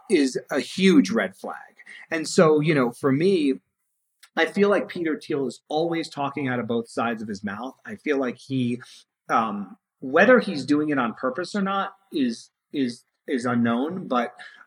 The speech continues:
I will say that he is, he, he's too often completely contradicting himself,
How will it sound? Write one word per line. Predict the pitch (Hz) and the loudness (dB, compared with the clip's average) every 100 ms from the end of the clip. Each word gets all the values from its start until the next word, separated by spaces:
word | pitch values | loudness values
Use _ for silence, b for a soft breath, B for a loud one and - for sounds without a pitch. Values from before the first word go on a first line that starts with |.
| - | 0
I | 147 | 2
will | 143 185 | 4 2
say | 185 165 139 | 2 2 2
that | 127 127 | 0 -6
he | - 151 139 | -10 -4 -2
is, | 120 117 - _ _ _ | 0 -2 -8 _ _ _
he, | - 160 156 | -14 -12 -12
he's | - 147 117 - | -10 -6 -8 -8
too | - 247 233 | 0 2 2
often | 156 151 143 - 117 | 0 -2 -2 -4 -4
completely | 113 110 - - 170 190 135 | -4 -10 -10 -8 -8 -4 -6
contradicting | 120 120 117 120 117 117 | -4 -6 -4 -4 -4 -6
himself, | 98 90 - 80 82 | -12 -14 -18 -18 -20